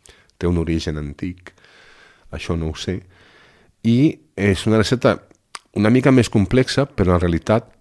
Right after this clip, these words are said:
també molt senzilla, com la majoria de receptes de carxofes.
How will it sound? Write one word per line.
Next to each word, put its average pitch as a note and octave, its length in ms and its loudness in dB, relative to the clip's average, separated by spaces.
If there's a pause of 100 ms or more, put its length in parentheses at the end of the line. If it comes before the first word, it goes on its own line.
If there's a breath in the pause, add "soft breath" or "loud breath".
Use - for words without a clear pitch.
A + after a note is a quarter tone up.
també F2 400 0
molt F#2 280 0
senzilla, D#2+ 520 -4
com C#2+ 320 -8
la D#2 80 -4
majoria E2 400 0
de E2+ 120 0
receptes D#2+ 380 -6
de C#2+ 140 -6
carxofes. - 640 -14